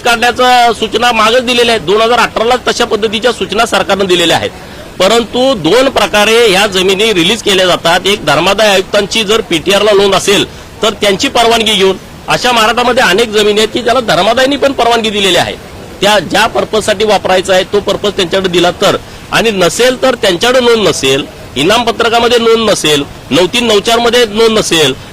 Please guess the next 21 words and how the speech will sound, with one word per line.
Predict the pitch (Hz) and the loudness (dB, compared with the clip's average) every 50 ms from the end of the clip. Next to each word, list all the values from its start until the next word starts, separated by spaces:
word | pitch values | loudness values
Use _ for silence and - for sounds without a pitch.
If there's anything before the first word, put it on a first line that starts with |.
| - - | -6 -2
अ, | 139 | 0
एकोणीसशे | 151 156 160 156 220 220 220 - - | 0 0 0 0 0 0 0 0 -2
पन्नास | 247 240 - 196 202 220 233 226 | -2 0 0 0 2 0 0 0
पूर्वीचे | - 214 202 196 226 233 247 247 | -2 -4 -2 -2 -2 -2 -2 -2
सगळे | 233 - 185 165 175 202 233 247 | 0 0 -2 0 2 2 2 2
सातबारे | 233 - 208 202 190 214 220 233 240 | 2 0 -2 -2 0 0 0 2 2
काढले | 226 214 202 202 196 185 | 2 0 0 0 2 2
आणि | 160 151 170 | 2 2 0
त्याच्यामध्ये | 185 175 185 165 127 226 220 226 226 233 240 | -2 -2 -2 -2 -2 0 0 0 2 2 2
जर | 220 247 240 | 2 2 0
अशी | 226 202 - 247 | 0 0 -2 -2
काही | 208 247 247 | 0 0 0
पोकळ | 226 - 214 196 175 233 233 | 0 0 0 0 2 2 2
नोंद | 233 233 226 | 4 4 2
असेल, | 214 160 - 147 127 107 - - - - - - - | 2 0 2 0 0 -2 -4 -10 -16 -18 -12 -6 -2
तर | 170 170 | 0 0
राज्य | 170 185 196 214 | 2 0 0 0
सरकारला | 226 - 240 220 233 247 247 | 0 0 0 0 0 0 0
तो | 247 | 2
अधिकार | 262 247 233 294 285 277 277 269 | 2 2 2 0 0 2 2 4
आहे. | 254 247 233 233 - - | 2 2 0 -2 -8 -18